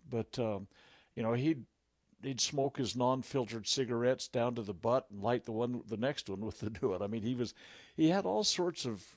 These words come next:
of, uh, behavior that was just destroying him. And, and to me, eh, eh, it was one of those things where <sighs>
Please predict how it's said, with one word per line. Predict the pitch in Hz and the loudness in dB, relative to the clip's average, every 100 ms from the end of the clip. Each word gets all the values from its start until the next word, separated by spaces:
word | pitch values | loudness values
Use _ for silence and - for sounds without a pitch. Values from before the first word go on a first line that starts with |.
| - | -6
of, | 113 92 - | -6 -6 -6
uh, | 113 92 | -6 -4
behavior | 76 113 127 135 120 107 | -4 -2 0 0 0 0
that | 98 98 | 0 -4
was | 107 | -6
just | - 151 - | -4 -6 -4
destroying | 98 - 120 104 92 | -6 -4 -4 -4 -4
him. | 80 65 _ _ - - - _ _ | -10 -16 _ _ -20 -20 -20 _ _
And, | 135 139 127 113 - - - | 0 2 2 -2 -10 -6 -2
and | 143 123 - - | 0 -2 -12 -6
to | 160 | -2
me, | 170 233 233 185 180 - _ | 2 4 2 0 -2 -4 _
eh, | - - _ | -8 -8 _
eh, | 143 123 117 | -2 -2 -2
it | 147 156 | 0 2
was | 147 135 | 2 -2
one | 185 | 0
of | 220 | 2
those | 202 170 | 2 0
things | - 135 143 120 - | 0 -2 -2 -4 0
where | 123 117 104 - _ - _ _ _ _ _ _ _ _ _ _ | 0 0 -2 -12 _ -20 _ _ _ _ _ _ _ _ _ _
<sighs> | _ | _